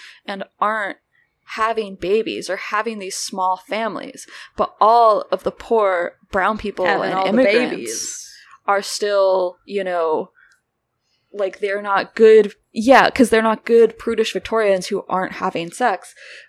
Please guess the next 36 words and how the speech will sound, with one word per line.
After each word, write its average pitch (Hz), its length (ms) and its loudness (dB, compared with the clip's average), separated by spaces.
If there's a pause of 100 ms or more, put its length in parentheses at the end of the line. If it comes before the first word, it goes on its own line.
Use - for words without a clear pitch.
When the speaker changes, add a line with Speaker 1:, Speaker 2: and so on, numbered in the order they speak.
(100)
Speaker 1:
Um, 190 460 -8 (1600)
if - 200 0
they're 240 240 4
having, 202 540 -2 (800)
like, 196 140 0
a 196 60 0
bunch 196 300 -2
of 185 120 -8
children, 185 540 -4
then, 180 520 0 (600)
right, 180 280 0
there's 190 220 -2
not 196 300 -6
going 190 260 -2
to 190 80 0
Speaker 2:
Yeah. 180 60 -10
Speaker 1:
be 185 260 -6
enough 170 440 -6
white 175 240 -2
Speaker 2:
It's - 120 -8
the, 294 80 4
Speaker 1:
people 170 220 0
Speaker 2:
the, 254 100 2
the - 160 -6
Speaker 1:
anymore. 190 280 -2
Speaker 2:
constant - 220 -2
Speaker 1:
And, 247 140 6
like, 277 140 4
this 320 120 2
is 262 60 -2
a 262 40 -4
Speaker 2:
panicking. 254 40 -8
Speaker 1:
conversation 190 400 -2
that - 80 -6
comes 175 160 -8
up 160 100 -6